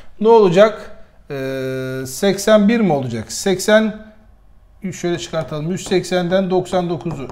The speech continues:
çıkartalım. Ondan dokuz çıktı. Bir. E,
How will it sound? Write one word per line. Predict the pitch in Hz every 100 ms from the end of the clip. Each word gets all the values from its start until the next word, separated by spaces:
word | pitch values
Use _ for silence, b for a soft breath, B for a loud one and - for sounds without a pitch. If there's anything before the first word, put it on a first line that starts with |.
| -
çıkartalım. | 202 190 180 165 185 180 180
Ondan | 190 196 190 185
dokuz | 180 175 -
çıktı. | 135 - 135 131
Bir. | 180 190 - b b b b b b
E, | -